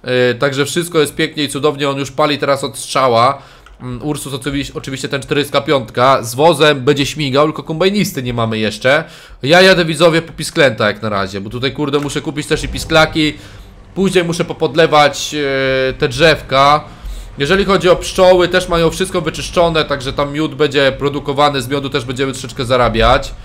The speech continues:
No, widzowie, tutaj naprawy, tutaj naprawy, tutaj to, tam, to i nam się pieniądz Boży kończy, ale, widzowie, na pewno będziemy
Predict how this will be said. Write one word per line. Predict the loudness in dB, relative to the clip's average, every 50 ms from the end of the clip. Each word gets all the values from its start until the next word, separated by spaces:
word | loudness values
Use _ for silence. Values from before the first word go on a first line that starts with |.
| -6 -6 -4 -4 -6 -6 -6 -10 -10 -6
No, | -4 -4
widzowie, | -4 0 0 2 2 2
tutaj | 0 0 0 2 2 2
naprawy, | 2 0 2 4 6 4 6 6 4 2 2
tutaj | 0 -2 0 0 0
naprawy, | 0 0 0 2 4 4 4 4 2 -2
tutaj | -4 -2 -2 -4 -2
to, | 0 0 2 2 2
tam, | 2 2 2 2 2 0 -2
to | -4 -2
i | -2
nam | -2 -4 -6
się | -6 -10 -8
pieniądz | -6 -6 -4 -4 -4 -4
Boży | 0 0 0 0 0 -2
kończy, | -2 -2 -2 -2 -2 -2 0 0 2 2
ale, | 2 0 -2 -2
widzowie, | -2 -2 -2 0 0 -4
na | -4 -2
pewno | -2 -2 -2 -2 -4
będziemy | -4 -4 0 0 0 0 0 -2 -2